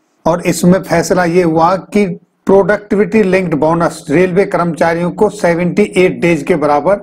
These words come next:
तनख्वाह के बराबर दिया जाएगा। तो दोस्तों, इससे लगभग बारह लाख गैर राजपत्रित कर्मचारियों को इसका फायदा मिलेगा। तो दोस्तों,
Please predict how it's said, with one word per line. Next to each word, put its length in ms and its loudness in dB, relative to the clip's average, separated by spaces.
तनख्वाह 340 0
के 140 -2
बराबर 400 0
दिया 240 2
जाएगा। 340 -2
तो 60 0
दोस्तों, 380 0
इससे 360 2
लगभग 580 -2
बारह 320 2
लाख 440 -2
गैर 320 2
राजपत्रित 840 -2
कर्मचारियों 720 -2
को 160 0
इसका 280 0
फायदा 340 -4
मिलेगा। 400 -4
तो 80 0
दोस्तों, 360 0